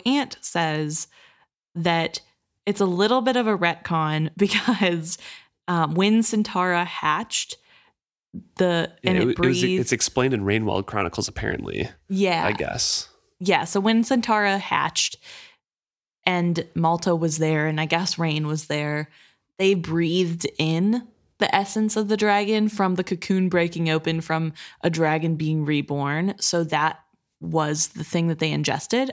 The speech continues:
Speaker 1: I guess.
Speaker 2: Yeah, I don't
Speaker 1: Not
Speaker 2: know.
Speaker 1: sure how Selden fits in because Selden was definitely not there.
Speaker 2: Right. And I don't know, like, were they not elderlings before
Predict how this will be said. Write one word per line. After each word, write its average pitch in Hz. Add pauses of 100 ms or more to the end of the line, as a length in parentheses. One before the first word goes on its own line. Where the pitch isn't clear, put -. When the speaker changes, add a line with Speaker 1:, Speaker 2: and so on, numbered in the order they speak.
Speaker 1:
I 220
guess. 254 (680)
Speaker 2:
Yeah, 147
I 143
don't 160
Speaker 1:
Not 240
Speaker 2:
know. -
Speaker 1:
sure 285
how 247
Selden 185
fits 170
in 160
because 156
Selden 160
was 151
definitely 156
not 147
there. -
Speaker 2:
Right. 147
And 131
I 131
don't 143
know, 139
like, 113 (460)
were 127
they 127
not 120
elderlings 117
before 147